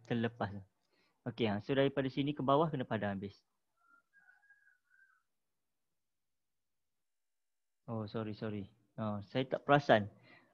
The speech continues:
Dia punya kuasa dua dengan kuasa tiga tu, kan. Sebab kecil, kan, kat atas tu. Baik. Dah siap, dah siap dulu baru bagi tahu. Kalau tak,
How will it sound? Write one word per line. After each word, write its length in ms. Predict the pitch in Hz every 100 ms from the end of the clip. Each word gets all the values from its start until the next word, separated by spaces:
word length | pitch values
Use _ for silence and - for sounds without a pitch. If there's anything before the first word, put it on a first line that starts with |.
| -
Dia 160 | 123 123
punya 240 | 143 147
kuasa 640 | 151 139 139 - 175 165 156
dua 320 | 165 185 165
dengan 240 | 147 143
kuasa 320 | - 139 135
tiga 400 | 139 139 135 120
tu, 80 | 113
kan. 240 | 127 165 165 - _ - 120
Sebab 480 | 110 117 120 - - - - - _
kecil, 400 | - 143 - 117 156
kan, 100 | 117 98 - - _ -
kat 120 | - - -
atas 160 | 120 -
tu. 240 | 123 139 175 - _ _ _ _ _ _ _ _ _ -
Baik. 160 | 110 - _ _ _ _ _ _ _ _ _ _ _ _ _ _ _ _ _ _ _ _ _ _ _ _ _ _ _ _ _ -
Dah 160 | 123 131
siap, 260 | 190 - - - -
dah 160 | 139 160
siap 240 | - 156 156
dulu 280 | 156 151 135
baru 180 | 139
bagi 220 | 135 135 139
tahu. 400 | 143 127 104 98 - _ -
Kalau 180 | 123 123
tak, 240 | 170 165